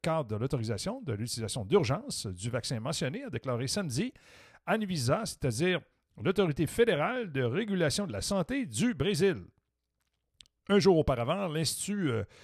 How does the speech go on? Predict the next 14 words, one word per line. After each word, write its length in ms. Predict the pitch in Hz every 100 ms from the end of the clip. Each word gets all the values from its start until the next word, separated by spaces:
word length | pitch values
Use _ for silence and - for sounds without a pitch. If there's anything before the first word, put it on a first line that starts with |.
| - -
Butantan 520 | 104 226 156 143 233
de 200 | 254 147
Sao 460 | - 113 101 - 110
Paulo, 540 | 117 127 208 330 277
un 140 | 127 117
centre 360 | - 147 -
biomédical 880 | 87 160 160 117 - 135 220 247 104 92
local 360 | 151 143 151
fondé 540 | 143 180 185 131 247 277
par 220 | 123 104
le 80 | 101
gouvernement 480 | 120 127 104 180
de 100 | 123 85
l'État, 440 | 110 160 175 247